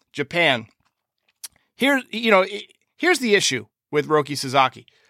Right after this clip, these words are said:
I feel like he's another one of these guys who pushes the human body to its physical limits, right? He goes so far above and beyond everybody else in what he's capable of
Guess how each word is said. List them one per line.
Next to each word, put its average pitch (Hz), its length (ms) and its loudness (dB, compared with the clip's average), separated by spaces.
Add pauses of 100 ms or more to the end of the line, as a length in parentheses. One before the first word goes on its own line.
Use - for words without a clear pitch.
(580)
I 269 140 4
feel 285 220 -4
like 240 180 2
he's 202 160 -4
another 185 300 2
one 175 120 4
of 160 60 0
these 151 160 -2
guys 151 320 2
who 139 160 -6 (180)
pushes 254 580 -2
the 190 100 -2
human 185 460 0
body 147 500 2 (420)
to 185 180 2
its 170 140 -2
physical 208 680 2
limits, - 560 -2 (280)
right? 165 300 0 (440)
He 277 500 -2 (1080)
goes 214 260 4
so 277 200 2
far 226 400 4
above 170 340 4
and 160 120 -4
beyond 151 480 2
everybody 139 520 0
else 127 240 2
in 127 120 -6
what 131 140 -2
he's 131 220 -6
capable 135 580 -4
of 104 260 -8